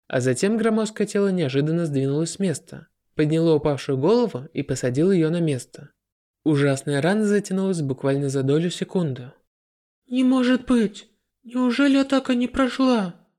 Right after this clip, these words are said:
На мой сдавленный крик Сэй пробормотал: «Вообще-то я уже убивал его несколько раз. У него просто несколько жизней».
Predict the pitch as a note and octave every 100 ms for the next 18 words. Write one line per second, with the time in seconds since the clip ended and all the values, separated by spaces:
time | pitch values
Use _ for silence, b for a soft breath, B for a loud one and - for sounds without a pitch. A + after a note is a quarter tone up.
0 | _ _ _ _ - C#3 C#3 C#3 C#3 C3+
1 | C3+ C3+ C3+ A#3 - - F3+ G3+ F#3 F#3+
2 | G3+ D3+ B2 C3+ _ _ _ - C3 C3+
3 | C#3 - A#3+ A#3+ A#3+ A#3 A#3 A3 A3+ G3
4 | C#3+ C3+ C3 E3+ G#3 A3 G#3+ G3 C3 B2
5 | - - _ _ _ - C3+ C3+ F3+ A3+
6 | A#3+ A#3 A3 C#3+ C3+ D#3+ D#3 F#3 F#3 B2
7 | B2 - -